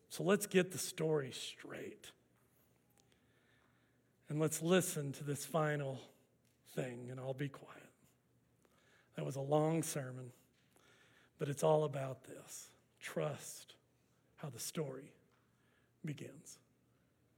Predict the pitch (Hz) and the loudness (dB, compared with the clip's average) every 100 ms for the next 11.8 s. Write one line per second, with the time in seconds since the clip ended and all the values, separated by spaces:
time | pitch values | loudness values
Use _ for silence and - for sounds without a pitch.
0 | _ _ _ - _ _ _ _ - 214 | _ _ _ -20 _ _ _ _ -2 2
1 | 196 - - - - - _ _ _ - | 2 0 -8 -12 -20 -20 _ _ _ -20
2 | - - - - _ _ _ _ 202 170 | -20 -20 -20 -20 _ _ _ _ 2 8
3 | 196 208 226 208 165 185 185 190 185 170 | 12 12 12 8 6 8 8 10 8 2
4 | 156 - 180 202 202 - 151 185 185 170 | -2 4 6 8 4 -2 2 6 6 6
5 | 156 127 165 156 156 185 190 175 160 165 | 2 0 0 2 2 4 4 2 2 4
6 | 185 180 175 143 175 180 170 143 - - | 6 4 2 4 8 8 8 2 -6 -18
7 | - - - 185 - - - - - - | -20 -10 6 8 8 0 -8 -20 -20 -4
8 | 160 180 202 202 202 208 170 185 185 175 | 6 8 10 12 12 12 10 8 8 6
9 | 165 185 190 202 185 180 156 139 - 196 | 8 8 10 10 10 8 6 4 8 8
10 | 196 190 190 180 196 196 190 190 196 208 | 12 10 10 10 10 8 6 6 6 4
11 | 208 - 165 170 180 180 185 202 | 0 0 2 4 4 6 6 6